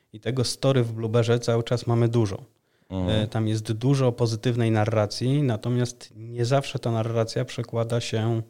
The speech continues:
Speaker 1: super na wyniki, bo według mnie akurat Blair Witch przy całej pompie jego ogłoszenia i,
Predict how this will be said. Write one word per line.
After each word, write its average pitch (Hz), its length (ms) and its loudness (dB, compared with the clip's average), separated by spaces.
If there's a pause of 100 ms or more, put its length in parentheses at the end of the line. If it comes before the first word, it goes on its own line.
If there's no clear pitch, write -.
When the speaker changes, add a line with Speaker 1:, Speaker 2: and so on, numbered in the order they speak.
(440)
Speaker 1:
super 117 380 0
na 107 120 2
wyniki, 110 480 0
bo 104 400 -4 (240)
według 110 440 -6
mnie 110 260 -4
akurat 113 400 -6
Blair 120 460 -2
Witch 110 320 -4 (360)
przy - 140 -4
całej 117 320 4
pompie 123 380 0
jego 110 480 0
ogłoszenia 110 840 -2
i, 107 480 -10